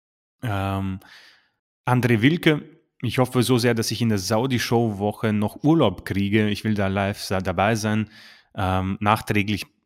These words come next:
ist es dann nicht so spannend. Ja, wir hoffen auch, dass du dabei bist und, ähm, bin, wir sind, wir bleiben gespannt. Ist ja schon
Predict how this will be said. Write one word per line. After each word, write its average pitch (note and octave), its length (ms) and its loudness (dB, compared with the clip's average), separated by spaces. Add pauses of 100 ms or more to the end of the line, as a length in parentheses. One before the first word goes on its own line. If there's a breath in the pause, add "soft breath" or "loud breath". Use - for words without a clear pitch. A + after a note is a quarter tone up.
(120)
ist - 200 -6
es - 300 -6
dann F#2 180 -6
nicht F#2+ 160 -4
so F#2+ 120 -8
spannend. A2+ 480 -2
Ja, C#3 200 0
wir G#2 100 -2
hoffen - 240 -4
auch, A#2 220 -2
dass - 500 -6
du A2 160 -8
dabei G2+ 280 -2
bist A2+ 420 -8
und, G2 580 -8
ähm, F#2 440 -10 (240)
bin, G2 240 -6
wir F#2+ 100 -4
sind, F#2+ 400 -10
wir F#2 80 -12
bleiben G2 240 -8
gespannt. F#2+ 380 -4
Ist B2 140 -4
ja E3+ 60 0
schon D3 360 -4